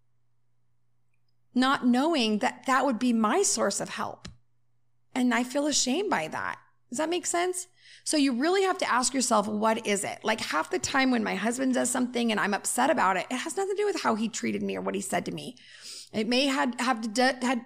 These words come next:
like, something happened at work, or there's a guy that used to treat me that way, or, you know, maybe my parent did that, or whatever it is. But it's really being aware to know, "Okay,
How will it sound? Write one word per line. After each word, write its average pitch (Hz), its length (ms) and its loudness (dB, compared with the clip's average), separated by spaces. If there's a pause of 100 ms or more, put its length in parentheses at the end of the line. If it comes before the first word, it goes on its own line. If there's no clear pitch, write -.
like, 226 200 0
something 269 340 0
happened 277 340 2
at 254 120 0
work, 277 300 2
or 208 80 0
there's 202 180 2
a 233 60 0
guy 254 240 2
that 302 80 0
used 269 160 0
to 233 80 -2
treat 240 200 0
me 220 120 -2
that 202 200 0
way, 180 280 0
or, 170 160 -2 (300)
you 240 120 2
know, 233 80 4
maybe 220 260 2
my 262 180 4
parent 302 480 2
did 226 180 0
that, 185 200 2
or 202 60 2
whatever 294 400 4
it 247 60 2
is. 226 580 2 (580)
But 247 120 0
it's 233 140 -4
really 262 480 0
being 240 560 -2
aware 214 600 -2 (160)
to 233 120 -2
know, 208 340 0
"Okay, 254 440 -4